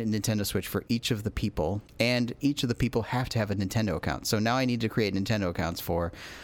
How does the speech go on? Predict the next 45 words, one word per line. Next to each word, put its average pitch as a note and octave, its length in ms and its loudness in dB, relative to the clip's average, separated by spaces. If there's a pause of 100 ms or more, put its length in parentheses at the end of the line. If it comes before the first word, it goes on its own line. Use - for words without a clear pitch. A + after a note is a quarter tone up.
(180)
um, F2 360 0
all A2+ 240 4
the F#2 100 -4
kids, - 460 -4 (160)
not A#2+ 240 0
just, G2 320 -2 (160)
you G2+ 80 2
know, F2 100 -2
Landon G2+ 340 0
has D#2+ 240 -2
one, E2 140 0
and D#2+ 140 0
I, F#2 360 0
I F#2+ 120 2
have G2 180 0
the F2+ 160 0
other E2 200 0
family F#2+ 380 0
one. D#2 320 -2 (440)
Um, F2 420 0 (160)
and G#2+ 80 2
I've G#2+ 140 0 (240)
purchased - 400 0 (120)
all B2+ 460 2
of G#2 640 0
the G2+ 200 2
family B2 440 0
games G2+ 560 0
that G2+ 160 2
are F#2+ 60 0
digital G2+ 640 0
on G2+ 180 0
the G2 60 -2
family B2 400 2
account A2 360 0
that's F#2 220 -2
Landon's, B2 480 0
but - 160 0
that G#2+ 140 0
will A2+ 120 -2
only A#2 240 2
go A2 340 2
with G2+ 240 -2
him. F#2+ 360 0 (580)
So G#2+ 680 2